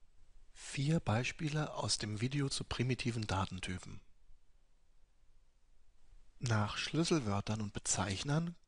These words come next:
kommen wir zu einer dritten Art von syntaktischen Bestandteilen, den Literalen. Ein Literal ist ein wörtlich hingeschriebener Wert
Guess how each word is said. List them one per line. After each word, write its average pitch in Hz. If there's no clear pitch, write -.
kommen 185
wir 165
zu -
einer 104
dritten -
Art 127
von 139
syntaktischen 143
Bestandteilen, 147
den 107
Literalen. 113
Ein 113
Literal 120
ist -
ein 107
wörtlich 156
hingeschriebener 123
Wert 110